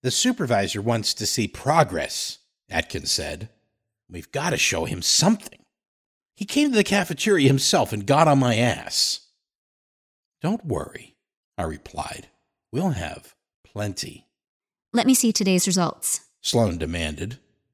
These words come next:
Speaker 1: She tilted my computer monitor in her direction and rubbed her chin as she scanned the information on the screen.
Speaker 2: "You don't have much of anything.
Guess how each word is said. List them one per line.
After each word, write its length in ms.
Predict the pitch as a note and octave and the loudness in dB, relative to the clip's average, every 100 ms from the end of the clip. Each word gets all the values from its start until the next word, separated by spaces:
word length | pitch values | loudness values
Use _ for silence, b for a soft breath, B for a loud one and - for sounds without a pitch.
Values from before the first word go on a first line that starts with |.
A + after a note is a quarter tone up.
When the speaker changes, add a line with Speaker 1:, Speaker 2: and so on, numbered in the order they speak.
| _ _ _ _ _ _ _ _ _ _ _ | _ _ _ _ _ _ _ _ _ _ _
Speaker 1:
She 180 | - A#2 | -4 0
tilted 440 | - C3 - G#2 | 4 4 4 2
my 180 | G#2 F#2 | 2 -2
computer 500 | - F2 - F3 G#2 | -4 -8 4 6 6
monitor 460 | F#2 E2 D2+ - D#2 | 2 -4 -6 -10 -10
in 80 | |
her 180 | - G#2 | 0 0
direction 680 | F2+ E2 A#2+ - - - - _ _ _ _ _ _ _ _ _ _ _ _ | 2 4 4 4 -2 -2 -12 _ _ _ _ _ _ _ _ _ _ _ _
and 200 | E2 D#2+ | -10 0
rubbed 240 | G2+ F2 F2 | 0 0 -4
her 140 | D#2+ | -4
chin 420 | - - D#3 E2+ | 2 6 6 4
as 80 | D#2+ | 0
she 160 | - G2 | -2 0
scanned 500 | - B2+ A#2+ G#2+ F#2 | -2 2 4 4 0
the 120 | F#2 | -2
information 600 | F#2 F#2 G#2+ B2 - D#2+ | -2 -2 2 2 2 -4
on 140 | D2 | -6
the 80 | D2 | -4
screen. 720 | - - A#2+ B2+ A2+ - - _ _ _ _ _ _ _ | 0 0 2 2 2 -2 -16 _ _ _ _ _ _ _
Speaker 2:
"You 120 | G3 | -4
don't 120 | G#3+ D4+ | 0 2
have 160 | G3 | 4
much 260 | F#3 B3 F3 | 4 4 0
of 100 | - - | -2 -2
anything. 640 | A3 A#3+ E3 D#3 C#3+ C#3+ | 2 4 4 2 0 -4